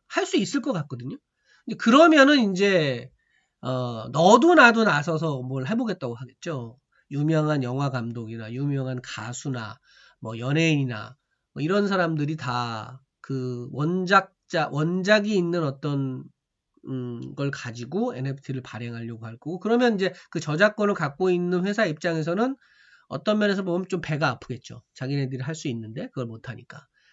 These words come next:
그래서 요게 이제 새로운 상황입니다. 영화 펄프 픽션은 저도 봤는데요. 거기 보면은 되게 인상적이잖아요. 우마 서먼 여주인공하고 그 존 트라볼타가 같이 그 춤추는 장면이 나오죠. 아주 묘하게 그 춤추는.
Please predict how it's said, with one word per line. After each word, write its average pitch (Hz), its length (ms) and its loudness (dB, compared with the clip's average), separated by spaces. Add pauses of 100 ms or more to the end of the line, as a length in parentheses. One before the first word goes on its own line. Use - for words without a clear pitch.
그래서 151 140 -6
요게 156 300 2 (120)
이제 151 160 0
새로운 262 400 2
상황입니다. 135 580 -6 (760)
영화 190 240 8
펄프 277 280 2
픽션은 269 760 6
저도 185 220 -2
봤는데요. 160 560 0
거기 196 220 0
보면은 214 480 0
되게 180 200 0
인상적이잖아요. 202 840 2
우마 180 300 2
서먼 175 320 -2
여주인공하고 180 1000 0 (260)
그 143 100 -10
존 165 180 -2
트라볼타가 196 560 2
같이 170 560 -2 (320)
그 131 560 -2
춤추는 381 400 0
장면이 240 300 4
나오죠. 139 580 -4
아주 131 220 -12
묘하게 147 460 -2
그 123 120 -8
춤추는. 135 500 -8